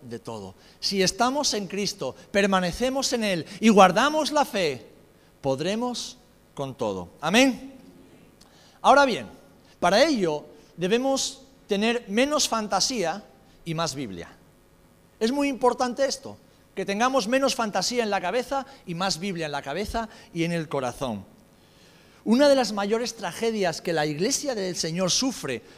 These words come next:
hoy día es el escaso celo por la palabra del Señor. Es el escaso celo y deseos de profundizar en la palabra de Dios. Hay millones de creyentes, millones de hombres y mujeres en las iglesias en el mundo entero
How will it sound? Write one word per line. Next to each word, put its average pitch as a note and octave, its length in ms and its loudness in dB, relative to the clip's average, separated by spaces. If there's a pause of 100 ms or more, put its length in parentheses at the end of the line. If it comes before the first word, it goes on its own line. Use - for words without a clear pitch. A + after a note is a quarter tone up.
(120)
hoy E3 200 0
día C3+ 380 -2 (300)
es G#3+ 200 0
el A3 100 -4
escaso G#3+ 460 -8
celo F#3+ 340 -8
por C#3+ 140 -10
la C#3 120 -6
palabra C3+ 360 -6
del A#2+ 100 -8
Señor. A2 340 -8 (2000)
Es - 280 -4
el G3 120 -2
escaso G3+ 380 -4
celo A#3+ 540 0
y F#3 80 -4
deseos D#3+ 760 -4 (520)
de D#3+ 120 -6
profundizar D#3 920 -2 (240)
en C#3+ 100 -6
la C#3 120 0
palabra C3+ 320 0
de B2 120 -4
Dios. A#2 400 -6 (280)
Hay G#3+ 160 0
millones A#3+ 640 0
de F3 120 -4
creyentes, D#3+ 600 -4
millones G#3+ 340 -2
de A#3 80 2
hombres B3 320 0
y A3 80 0
mujeres F#3 600 -2 (100)
en G3 120 -2
las F#3 220 0
iglesias F#3 500 -4
en F#3 60 -10
el F3 120 -6
mundo A3+ 280 -2
entero F#3 520 0